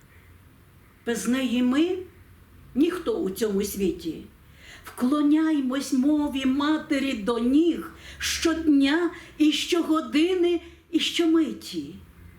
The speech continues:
Скільки племен пішло у небуття, в глибини часу канувши безслідно.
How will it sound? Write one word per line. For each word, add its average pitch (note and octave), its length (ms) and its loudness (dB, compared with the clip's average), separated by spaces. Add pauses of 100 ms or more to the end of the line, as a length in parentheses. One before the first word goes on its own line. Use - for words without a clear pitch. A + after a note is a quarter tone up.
(480)
Скільки D4+ 840 -2
племен B3+ 680 -2
пішло A#3 640 -4
у A3+ 80 -2
небуття, G#3+ 880 -2 (720)
в A3+ 80 -2
глибини C#4+ 680 2
часу D4 680 -4
канувши C#4 580 -2
безслідно. A3+ 1000 -2